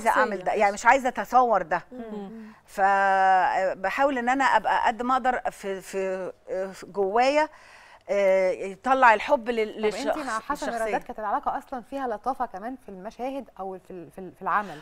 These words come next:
Speaker 2: هو أنا الحمد لله، هو أنا بس عايزة أقول لك حاجة،
Speaker 3: قولي.
Speaker 2: الحمد لله إن أنا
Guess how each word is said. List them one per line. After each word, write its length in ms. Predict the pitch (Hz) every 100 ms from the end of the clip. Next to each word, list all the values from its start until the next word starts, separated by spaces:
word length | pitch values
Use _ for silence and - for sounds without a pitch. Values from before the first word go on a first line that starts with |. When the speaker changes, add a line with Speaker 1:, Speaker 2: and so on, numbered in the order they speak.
| -
Speaker 2:
هو 100 | 285
أنا 120 | 349
الحمد 360 | 349 349 381 302
لله، 280 | 247 247 285
هو 120 | 220
أنا 100 | 240
بس 180 | 240 285
عايزة 180 | 262 240
أقول 160 | 240 240
لك 120 | -
حاجة، 320 | 247 220 -
Speaker 3:
قولي. 120 | - 254
Speaker 2:
الحمد 260 | 302 285
لله 400 | 233 208 226 262
إن 80 | 247
أنا 220 | 254 254